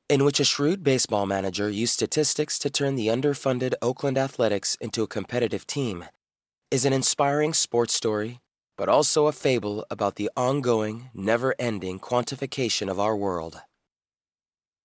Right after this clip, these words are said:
In fact, Moneyball has become a stand-in term for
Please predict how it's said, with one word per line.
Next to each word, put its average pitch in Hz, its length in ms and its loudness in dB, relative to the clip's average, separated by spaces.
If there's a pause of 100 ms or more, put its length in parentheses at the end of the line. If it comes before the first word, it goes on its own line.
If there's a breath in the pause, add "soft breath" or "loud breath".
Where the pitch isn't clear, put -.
(120)
In 95 120 -4
fact, - 460 2 (360)
Moneyball 127 500 4
has 123 160 -2
become 131 520 -4
a 139 80 -2
stand-in 143 560 2
term 113 340 -2
for 117 260 0